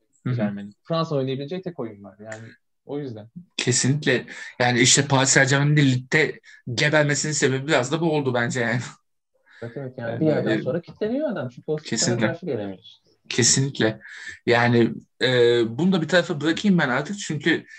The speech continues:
Speaker 1: yani Fransa'nın oyununu hakikaten izlemeye tahammül de edemem ki,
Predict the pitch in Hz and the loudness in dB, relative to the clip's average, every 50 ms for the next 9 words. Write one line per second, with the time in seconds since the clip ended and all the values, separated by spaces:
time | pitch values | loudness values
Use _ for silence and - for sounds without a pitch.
0 | - - - 120 120 120 117 120 120 107 107 - - - - 139 147 156 151 - | -12 -6 -2 -2 0 0 -2 -4 -4 -6 -6 -8 -8 -4 0 2 2 2 2 0
1 | 143 143 151 147 143 143 147 151 139 139 143 143 147 123 127 123 123 131 135 131 | -2 0 0 0 2 2 2 2 2 0 -2 -4 -4 -2 -2 0 0 0 0 0
2 | 131 135 123 131 139 139 135 127 131 113 113 120 135 139 135 - - 170 160 - | 2 2 4 4 4 2 0 0 -2 -2 -2 -4 -4 -6 -6 2 6 6 6 6
3 | - | 4